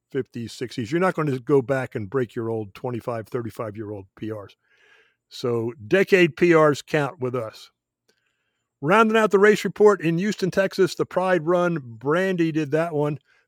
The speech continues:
Again, there's a theme that's gonna be going on for the next couple months. Heat warning in Texas during the run.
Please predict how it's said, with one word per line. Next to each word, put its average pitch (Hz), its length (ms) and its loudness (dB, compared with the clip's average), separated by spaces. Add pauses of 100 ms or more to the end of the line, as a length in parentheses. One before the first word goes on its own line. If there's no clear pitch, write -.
(100)
Again, 139 500 0
there's 170 240 0
a 139 60 -2
theme 135 340 -4
that's 120 140 -8
gonna 127 200 -6
be 120 120 -8
going 123 320 -4
on 123 320 -6 (440)
for - 260 -6
the 151 100 2
next 160 280 0
couple 123 240 -4
months. 120 360 -8 (220)
Heat 214 280 -2
warning 143 460 0
in 123 160 -4
Texas 127 460 -4
during 127 280 -4
the 117 80 -6
run. 120 300 -6